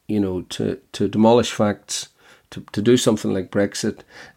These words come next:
And to lie to people constantly with simple messages, "Look, there's,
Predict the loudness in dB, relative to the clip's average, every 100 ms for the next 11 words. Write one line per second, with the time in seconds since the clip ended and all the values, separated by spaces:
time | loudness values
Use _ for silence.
0 | -2 -2 2 4 6 6 4 2 0 0
1 | 0 -2 0 0 0 -4 -2 -2 0 -2
2 | 0 2 2 0 -2 -4 -2 -2 -4 _
3 | _ -2 2 2 0